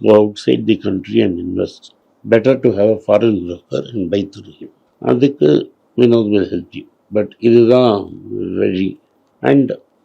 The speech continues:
உங்களுக்கு அமெரிக்கன் ஸ்டாக்கை பத்தி பேச வேணாம்னா, நான் பேசுறேன். But இந்த Toyota, இந்த Honda, இதெல்லாம்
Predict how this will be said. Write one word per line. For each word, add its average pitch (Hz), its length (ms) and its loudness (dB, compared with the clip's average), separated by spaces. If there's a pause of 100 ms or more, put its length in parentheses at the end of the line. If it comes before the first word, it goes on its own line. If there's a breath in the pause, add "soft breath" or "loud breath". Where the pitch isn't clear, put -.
(160)
உங்களுக்கு 117 540 2
அமெரிக்கன் 131 580 2 (120)
ஸ்டாக்கை 98 280 -2
பத்தி 101 220 -4
பேச 104 360 2
வேணாம்னா, 85 500 -6 (680)
நான் - 240 -8
பேசுறேன். - 340 -10 (1300)
But 117 320 0
இந்த 113 260 0
Toyota, 113 520 2
இந்த 107 280 2
Honda, 107 400 2
இதெல்லாம் 101 440 -2